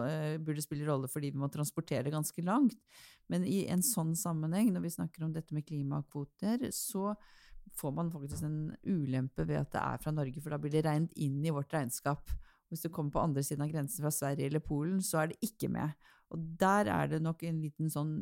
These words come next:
utfordring, og vi tenker jo at vi må tenke litt holistisk. Altså, vi, vi skal jo ha ned klimaavtrykket i verden, eh, og om det, om materialene da kommer, hvor de kommer fra,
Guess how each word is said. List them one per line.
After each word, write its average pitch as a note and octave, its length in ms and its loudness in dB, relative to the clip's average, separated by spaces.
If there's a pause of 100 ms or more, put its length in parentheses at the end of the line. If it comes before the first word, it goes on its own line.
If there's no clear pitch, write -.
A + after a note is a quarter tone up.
(120)
utfordring, F3 560 -2
og F3+ 80 0
vi D3+ 160 -2
tenker F#3 380 -2
jo - 20 0
at - 100 -14
vi C#3+ 80 -4
må C#3+ 140 -2
tenke C#3 320 -6
litt - 160 -10
holistisk. D3 640 -4
Altså, - 180 -4
vi, D3 100 -4 (140)
vi D#3+ 100 -8
skal D#3 200 4
jo E3+ 80 4
ha E3+ 160 2
ned C3+ 160 2
klimaavtrykket C3+ 760 -4 (680)
i E3 80 6
verden, D3+ 380 6 (180)
eh, D#3 320 2
og D3 140 0 (160)
om C#3+ 80 0
det, D3+ 80 0 (240)
om D3 160 -2
materialene C#3+ 580 -4
da C#3+ 160 -2
kommer, D3+ 400 4
hvor D#3+ 220 2
de D#3 80 -2
kommer C#3 240 -2
fra, E3 160 -4